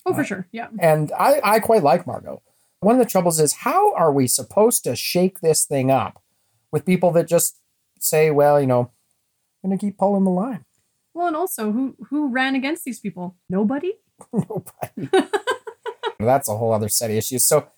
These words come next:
Speaker 2: how does the local government, sorry, the loco government actually serve its community, right? So if you get up to that level and you look at this huge geography,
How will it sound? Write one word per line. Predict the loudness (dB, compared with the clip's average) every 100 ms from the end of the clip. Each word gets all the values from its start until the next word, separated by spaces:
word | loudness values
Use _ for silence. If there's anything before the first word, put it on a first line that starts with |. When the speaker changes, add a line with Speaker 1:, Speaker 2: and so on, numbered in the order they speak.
| _
Speaker 2:
how | -4 2 4
does | 4 2
the |
local | 4 4 4 0
government, | -2 -2 0 -2 -6 _ _ _
sorry, | 0 0 0 -4
the | -6 -4
loco | -2 2 2 2 -2 -4 -10
government | -8 -6 -4 -8 -8 _ _ _
actually | 0 0 0 0 0
serve | 0 2 0 0
its | -6
community, | -8 -6 -4 -2 -4 -4 -4
right? | -2 0
So | -2
if | -4 -4
you |
get | 2 4
up | 4 2
to | 2
that | 2 2
level | 0 0 0
and | -2
you |
look | -2 0 0
at | -2
this | -6 -10 -6
huge | -6 -6
geography, | -4 -2 -2 -4 -12 -14